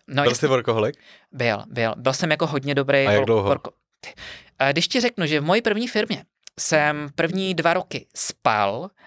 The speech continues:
Speaker 1: a neměl jsem jiný byt. Asi to vypoví jako za hodně věcí. Takže
Speaker 2: Mhm.
Speaker 1: měl jsem sám postel, normálně jsme z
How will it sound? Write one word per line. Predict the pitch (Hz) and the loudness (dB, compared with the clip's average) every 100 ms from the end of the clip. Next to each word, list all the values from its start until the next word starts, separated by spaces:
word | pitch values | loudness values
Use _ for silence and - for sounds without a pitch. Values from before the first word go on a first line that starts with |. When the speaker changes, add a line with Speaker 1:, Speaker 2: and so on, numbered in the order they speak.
| - | -6
Speaker 1:
a | 127 | -2
neměl | 135 139 143 | -2 -2 -2
jsem | 139 160 143 | -2 -4 -6
jiný | 127 131 147 | -6 -4 -4
byt. | 117 110 - - - _ _ - - - - _ | -4 -10 -12 -20 -20 _ _ -20 -20 -20 -20 _
Asi | 160 - | -6 -4
to | 151 | -2
vypoví | 147 147 156 156 | 0 0 0 0
jako | 156 156 | -2 -2
za | 147 | -2
hodně | 156 147 | -4 -4
věcí. | 135 135 - - _ | -4 -4 -6 -14 _
Takže | 127 123 | -6 -2
Speaker 2:
Mhm. | 143 | -2
Speaker 1:
měl | 143 | -2
jsem | 127 131 | -2 -6
sám | - 147 | -2 -4
postel, | 127 - - 143 160 | -2 -6 0 0 0
normálně | 151 147 147 | 0 -2 -2
jsme | - | -6
z | 139 | -10